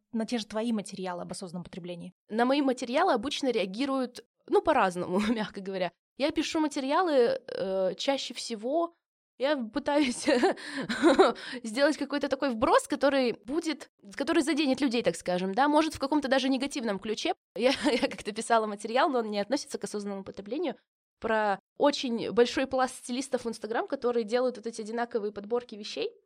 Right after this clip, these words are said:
Speaker 2: и которые часто начинают уже <laughs> подбешивать просто всех. И там, конечно, был резонанс среди стилистов, которые работают в стольнике, которые просто мне писали, мне бомбили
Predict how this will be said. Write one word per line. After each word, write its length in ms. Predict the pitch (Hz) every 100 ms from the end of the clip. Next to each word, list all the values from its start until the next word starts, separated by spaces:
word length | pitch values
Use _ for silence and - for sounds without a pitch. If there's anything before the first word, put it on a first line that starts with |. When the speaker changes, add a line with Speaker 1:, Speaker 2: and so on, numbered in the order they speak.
| _ -
Speaker 2:
и 80 |
которые 580 | 214 240 277 294 262 208 - _ -
часто 760 | - 254 277 - 233 220 208
начинают 420 | 214 233 233 226 220
уже 160 | 220
<laughs> 0 |
подбешивать 880 | 240 226 208 240 - - 240 214 220
просто 380 | 233 240 - 233
всех. 240 | - 359 - _ -
И 80 |
там, 160 | 233 269
конечно, 260 | 277 262 262
был 160 | 226
резонанс 480 | 247 226 240 294 320
среди 240 | 262 220
стилистов, 560 | 247 - 247 269 - 214
которые 400 | 226 233 240 233
работают 380 | 233 247 262 240
в 20 |
стольнике, 560 | - 196 202 208 208 196
которые 540 | 208 233 262 254 240 _ _ _
просто 400 | 240 277 359 -
мне 320 | 277 277 277 247
писали, 640 | 262 - 269 277 247 190 202
мне 340 | 262 262 240
бомбили 640 | 208 254 262 262 294 247